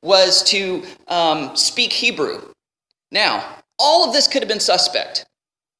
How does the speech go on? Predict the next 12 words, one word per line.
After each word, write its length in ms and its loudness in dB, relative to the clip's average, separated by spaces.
You 100 -2
know, 60 -2
him 200 0
taking 340 0
off 140 2
his 120 0
headdress, 440 0
him 120 -4
taking 380 0
off 180 0
his 160 0
makeup. 720 -2